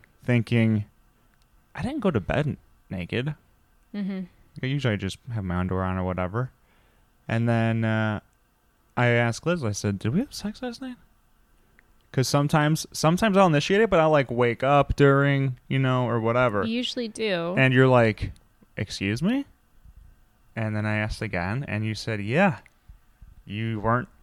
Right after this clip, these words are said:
Speaker 1: you don't remember? And I was <laughs> like, "No." <laughs> Not even the slightest. I usually remember, and I usually wake up.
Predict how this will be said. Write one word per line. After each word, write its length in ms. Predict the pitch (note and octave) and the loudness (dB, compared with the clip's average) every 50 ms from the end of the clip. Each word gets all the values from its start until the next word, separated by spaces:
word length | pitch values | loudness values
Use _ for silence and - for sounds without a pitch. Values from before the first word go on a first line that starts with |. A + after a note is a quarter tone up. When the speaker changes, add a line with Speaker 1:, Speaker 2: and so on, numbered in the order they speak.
| _ _ - | _ _ -2
Speaker 1:
you 120 | - A#2 | 0 4
don't 180 | A2 A#2+ A#2+ - | 4 4 4 4
remember? 520 | A2 G#2+ G#2+ G2 G2 A#2 D#3 A3 D#4 - - - _ _ _ _ _ _ _ _ _ _ _ _ _ _ _ | 4 4 4 4 4 4 4 4 4 2 -2 -10 _ _ _ _ _ _ _ _ _ _ _ _ _ _ _
And 180 | - A2 A2 A#2 | -2 0 2 2
I 60 | A2+ | 2
was 380 | A2+ A#2 A2+ A#2+ C3+ B2+ - - | 2 2 4 4 4 4 6 6
<laughs> 0 | |
like, 300 | D3 C3 A2 A2 - - - - - | 6 6 4 0 -6 -14 -18 -12 -8
"No." 400 | B2+ A2 A2 A#2+ D#3+ F#3 D#3+ B2 B2 - - - - - - - D#3 - - G3+ | -6 -4 -2 -2 -2 -4 -2 0 2 4 6 8 8 6 6 4 2 2 2 2
<laughs> 540 | - - - - - - - - - - - | 2 0 -4 -20 -18 -18 -18 -18 -14 -6 -2
Not 200 | A#2 A#2+ C#3+ D#3 | 0 2 2 2
even 240 | E3 E3+ D#3+ D#3 | 2 2 2 2
the 100 | D3+ C3+ A#2+ | 2 2 2
slightest. 440 | - - B2+ C3 C#3 C3 A#2 - - | 4 6 6 6 6 6 4 2 0
I 60 | A#2+ | 0
usually 560 | B2 A#2+ A#2+ C3 D3 D#3+ E3+ E3 D#3 F3 F3+ | 0 2 2 2 4 4 4 4 4 2 4
remember, 560 | D#3+ C#3+ C3+ B2+ B2 A#2 A#2 A2+ A2 G#2+ A2 | 4 4 4 4 2 2 0 0 0 0 0
and 140 | G#2+ A2 G#2+ | 0 -2 -4
I 20 | |
usually 400 | G#2+ G#2+ A2+ B2 C3+ C3+ C3+ C#3+ | -4 -2 -2 -2 -2 0 0 0
wake 420 | B2+ A2 A2 G#2+ G#2 G#2 - - - | 0 2 4 4 4 4 2 0 -2
up. 240 | E2+ D#2 - - | -4 -2 -4 -4